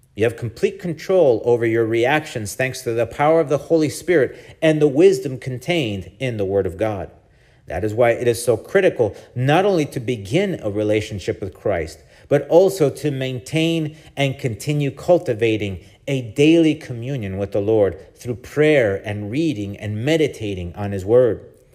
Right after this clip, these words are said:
This is the only way you can truly have the power and the knowledge you need to react correctly to all situations and all circumstances.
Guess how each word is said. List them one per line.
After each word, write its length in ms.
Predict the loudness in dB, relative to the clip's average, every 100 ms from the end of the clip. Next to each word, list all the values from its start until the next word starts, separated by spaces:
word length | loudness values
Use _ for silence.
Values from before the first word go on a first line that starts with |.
| -12
This 160 | -8 -8
is 120 | -8
the 160 | -8 -4
only 320 | -2 0 0
way 220 | 4 4
you 180 | 2 -2
can 220 | -6 -10
truly 400 | -4 2 4 4
have 340 | 2 2 2
the 100 | 0
power 540 | -2 -2 0 2 2 -2 -10 -6
and 180 | -2 0
the 80 | -2
knowledge 540 | -2 0 2 0 -2
you 100 | -4
need 460 | -2 -2 -2 -6 -10
to 100 | -4
react 400 | 0 0 0 -4
correctly 600 | 0 0 0 -2 -4 -6 -10 -2
to 120 | -2 4
all 360 | 6 6 6
situations 1000 | 0 -4 -6 -4 -2 -2 -4 -8 -10 -10 -14 -10
and 200 | -2 0
all 340 | 4 6 6 4
circumstances. 1000 | 0 -2 -2 -8 -8 -10 -12 -16 -20